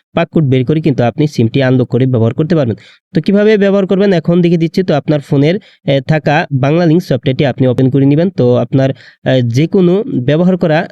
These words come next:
সিম কার্ড দিয়ে আপনার এখানে লগইন করতে হবে। তো আপনার যে কোনো বাংলা লিংক সিম কার্ড হলেই হবে। আহ, তো তারপর এখানে নিচে আছে বাংলা লিংক ইউজার, তো এখানে আপনি টাচ করে দিবেন।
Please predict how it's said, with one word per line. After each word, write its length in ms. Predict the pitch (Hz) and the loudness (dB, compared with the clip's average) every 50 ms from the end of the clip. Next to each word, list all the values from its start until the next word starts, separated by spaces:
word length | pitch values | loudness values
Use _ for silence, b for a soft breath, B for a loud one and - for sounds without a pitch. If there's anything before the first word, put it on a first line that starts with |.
| - | -10
সিম 420 | 147 - - - - - 156 151 151 | -14 -14 -16 -14 -6 -2 0 0 0
কার্ড 220 | 147 160 156 147 151 147 | 0 -2 -2 -2 -4 -4
দিয়ে 140 | 143 156 147 | -2 -2 0
আপনার 260 | 131 - - 139 127 | 0 0 0 0 0
এখানে 300 | 127 123 120 139 139 143 | 0 0 0 0 2 2
লগইন 280 | 131 120 117 117 123 127 | 2 2 2 2 2 0
করতে 240 | 143 135 - - 143 | 0 -2 -2 0 0
হবে। 240 | 135 131 147 180 233 B B B B B B _ - - | 0 0 0 -2 -4 B B B B B B _ -8 -4
তো 60 | - 135 | -2 -2
আপনার 300 | 131 117 135 139 131 120 | 0 0 0 0 0 0
যে 160 | 135 180 202 | 0 -2 0
কোনো 280 | 196 220 208 214 240 | 0 0 0 0 0
বাংলা 280 | 247 175 165 165 170 170 | 0 0 0 0 2 2
লিংক 180 | 160 165 185 170 | 2 2 0 0
সিম 220 | - - 139 127 | -2 -2 -2 0
কার্ড 240 | 123 - 143 139 135 | 0 -2 -2 -2 0
হলেই 240 | 120 123 120 131 127 | 0 0 2 2 2
হবে। 220 | 127 131 139 170 | 2 2 0 0
আহ, 500 | 220 - - - - _ _ - 120 127 | -2 -6 -12 -20 -20 _ _ -2 -2 -2
তো 180 | 120 - - 131 | 0 -2 -4 -2
তারপর 440 | - - 160 165 160 - 165 143 160 - - | -2 -2 -2 -2 -2 -2 -2 -2 -2 -2 -4
এখানে 240 | - - 185 180 170 | -2 0 2 2 4
নিচে 340 | 151 156 165 - 190 190 | 2 2 0 0 0 0
আছে 400 | 180 160 139 - - - 156 180 247 B B B B B _ - | 0 0 -2 -2 -2 -2 -2 -2 -4 B B B B B _ -6
বাংলা 360 | 123 117 127 127 143 165 175 | -2 0 0 2 2 2 2
লিংক 160 | 175 185 196 - - | 2 0 0 0 0
ইউজার, 320 | 147 156 170 160 156 131 - - | 0 2 2 0 -2 -2 -2 -2
তো 60 | 131 | 0
এখানে 240 | 127 120 139 135 135 | 0 2 2 0 0
আপনি 220 | 135 - - 160 | 0 -2 -2 -4
টাচ 320 | 160 - - 143 143 123 - | -2 -2 -2 -2 -2 -2 -2
করে 160 | - 139 131 | -2 -2 0
দিবেন। 240 | 120 120 110 104 | 0 0 0 0